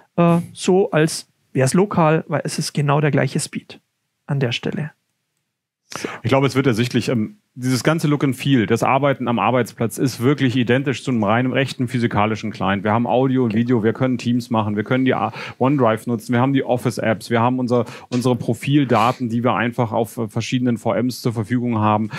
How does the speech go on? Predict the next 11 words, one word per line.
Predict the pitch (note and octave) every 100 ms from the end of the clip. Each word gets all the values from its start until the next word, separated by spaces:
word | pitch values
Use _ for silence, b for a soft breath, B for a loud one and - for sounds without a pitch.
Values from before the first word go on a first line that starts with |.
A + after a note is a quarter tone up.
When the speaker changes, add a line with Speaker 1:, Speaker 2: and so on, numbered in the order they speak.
| B -
Speaker 2:
Wir |
können, | A#2 C3 B2+
äh, | B2 A#2
Softwareverteilung | - D#3 - A#2+ B2 A2+ A#2 A#2
machen | G#2+ A#2 A2+
wie | A2+
auf | A2+ A#2
einem | A2 G#2+
physikalischen | A2 G#2+ A2 G#2+ G#2 G#2
Client. | G#2+ G#2+ G2+
Also | G#2